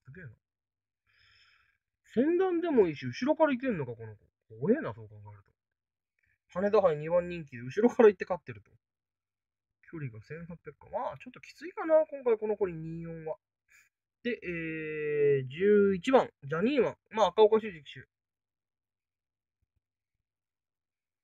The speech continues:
見ていきましょうかね。<coughs>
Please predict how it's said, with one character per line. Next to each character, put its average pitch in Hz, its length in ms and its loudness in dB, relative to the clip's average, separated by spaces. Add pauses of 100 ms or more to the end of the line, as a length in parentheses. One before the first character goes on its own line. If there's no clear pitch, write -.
(1400)
見 165 140 -4
て 151 80 -8
い 131 40 -6
き 127 60 -6
ま 123 80 -4
し 117 40 -6
ょ 120 40 -10
う - 20 -14
か 117 100 -16
ね。 165 160 -14 (520)
<coughs> 262 60 12